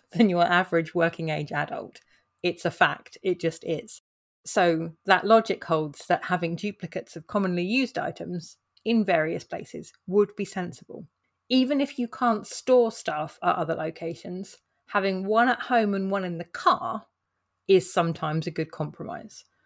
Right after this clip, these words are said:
So not having to pack things like, "I have a very specific tiny cushion I need to support my shoulders while I'm sleeping." That's the sort of thing that could be in the car all the time. And then when I'm going places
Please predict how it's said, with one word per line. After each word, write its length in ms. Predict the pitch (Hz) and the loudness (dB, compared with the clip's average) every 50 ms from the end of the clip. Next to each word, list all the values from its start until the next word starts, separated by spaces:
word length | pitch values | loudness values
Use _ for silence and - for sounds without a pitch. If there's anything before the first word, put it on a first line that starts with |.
| _ _ _ _ | _ _ _ _
So 200 | - - 196 180 | 2 2 4 4
not 340 | 185 196 214 226 - - | 6 6 6 4 4 4
having 300 | - 220 214 208 196 190 | 2 2 2 2 2 0
to 100 | - - | -2 -6
pack 440 | - - 202 185 180 180 - - - _ _ - | -6 -2 -2 0 0 -2 -6 -10 -20 _ _ -8
things 560 | - - 196 180 175 170 170 175 160 - - - | -2 -2 0 0 0 0 -2 -2 -4 -6 -10 -6
like, 720 | - 180 175 165 156 165 165 165 - - - - - _ _ _ _ _ _ _ _ _ - | -2 0 0 0 0 0 -4 -6 -8 -12 -16 -20 -20 _ _ _ _ _ _ _ _ _ -4
"I 60 | 180 | 0
have 160 | 175 214 208 | 2 2 2
a 40 | 202 | 4
very 240 | 190 214 202 196 202 | 6 6 6 6 4
specific 640 | - - - 208 - - 220 190 - 190 - - - | 2 -2 -2 -2 0 0 0 0 0 -2 -4 -4 -6
tiny 320 | - - - 190 180 175 170 | -6 0 0 2 2 2 0
cushion 560 | 170 - 226 214 - - - - 151 165 - - | -2 -2 -2 -2 -2 -4 -6 -6 -6 -8 -6 -4
I 120 | - 165 | -2 0
need 340 | 165 165 165 165 165 165 165 - - - | 2 2 2 0 0 -2 -4 -8 -14 -6
to 280 | - - 180 165 - - | -2 0 2 2 0 -2
support 480 | - - 170 160 - - 180 170 170 180 | -6 -10 -12 -6 0 2 2 2 2 2
my 100 | 170 160 | -4 -4
shoulders 560 | - - 165 156 160 160 143 - 143 - - | -2 -2 -4 -4 -2 -4 -4 -6 -6 -6 -4
while 120 | 165 160 | -4 -2
I'm 120 | 151 151 156 | -2 -4 -4
sleeping." 540 | - - 175 170 180 - - - 208 180 _ _ _ _ _ _ _ _ _ | -6 -6 -6 -6 -8 -8 -12 -12 -12 -14 _ _ _ _ _ _ _ _ _
That's 280 | - 226 226 226 - - | 2 2 2 0 -2 -4
the 100 | - 226 | -4 0
sort 200 | - - 240 233 | 4 6 6 6
of 80 | - - | 6 6
thing 200 | - 208 202 202 | 4 4 4 4
that 160 | 196 - - | 0 -2 -2
could 240 | - 208 160 - - | -2 -4 -2 -2 0
be 220 | 220 208 196 185 | 2 2 4 2
in 120 | 180 175 | 2 2
the 80 | 175 175 | 0 0
car 400 | 175 - - 190 185 175 165 160 | 0 0 0 2 2 4 4 2
all 120 | 160 156 | 2 0
the 120 | 151 - 160 | -2 -6 -10
time. 440 | - - 170 147 151 - - - - | -8 -8 -8 -8 -8 -12 -16 -12 -8
And 120 | - 170 165 | -4 -2 -2
then 100 | 175 180 | -2 -2
when 140 | 180 180 170 | -2 -2 -2
I'm 120 | 170 170 | -2 0
going 360 | 165 214 226 220 196 185 180 | 2 4 4 4 2 0 -2
places 560 | - 151 151 151 - - - 170 160 - - | -4 -6 -8 -8 -8 -8 -8 -8 -8 -12 -16